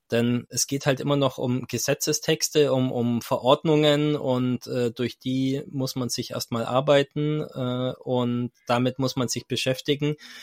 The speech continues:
Und das heißt im Endeffekt dann natürlich auch, ähm, irgendwelche Dokumentation, äh, Checklisten,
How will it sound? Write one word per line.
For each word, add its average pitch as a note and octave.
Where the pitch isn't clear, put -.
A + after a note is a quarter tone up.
Und C3
das B2
heißt C3+
im B2
Endeffekt C3
dann B2
natürlich C3
auch, B2
ähm, A#2+
irgendwelche B2
Dokumentation, A#2+
äh, A#2+
Checklisten, A#2+